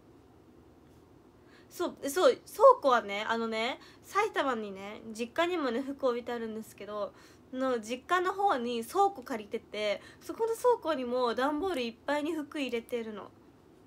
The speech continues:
けどやっぱね、でもね、こんなにさ、服あってもさ、服あってもさ、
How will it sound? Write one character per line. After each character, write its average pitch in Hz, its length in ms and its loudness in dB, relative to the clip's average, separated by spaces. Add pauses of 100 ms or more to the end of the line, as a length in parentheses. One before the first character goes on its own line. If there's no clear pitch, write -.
(1000)
け 294 140 -4
ど 247 100 -2
や 262 100 -2
っ 269 60 -6 (160)
ぱ - 100 -10
ね、 123 240 -16 (640)
で 262 100 -4
も 247 140 -2
ね、 240 220 0
こ 302 180 -6
ん 339 60 -2
な 349 120 -2
に 349 160 -2
さ、 240 320 -6 (180)
服 262 280 -4
あ 226 60 -2
っ 226 40 -8
て 214 200 -12
も 208 160 -12
さ、 214 260 -10 (1300)
服 247 80 -2
あ 233 40 -2
っ 226 60 -6
て 220 160 -10
も 196 140 -12
さ、 202 300 -10